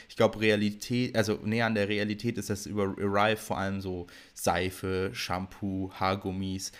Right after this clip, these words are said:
Also für die Leute, die, die sich selber fancy fühlen,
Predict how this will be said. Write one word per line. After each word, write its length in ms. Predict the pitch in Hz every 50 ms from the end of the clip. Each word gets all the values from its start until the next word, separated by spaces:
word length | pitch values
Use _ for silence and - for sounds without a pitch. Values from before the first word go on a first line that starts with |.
| - - -
Also 160 | - 98 101
für 160 | 101 107 120
die 80 | 117 113
Leute, 360 | 117 123 135 139 127 127 127
die, 280 | 123 123 113 110 107 101
die 120 | 110 110
sich 220 | 107 104 101 101 -
selber 340 | 120 120 123 117 107 104
fancy 500 | 104 - - 123 123 131 131 131 - 117
fühlen, 500 | 113 - - 117 113 113 113 113 113 113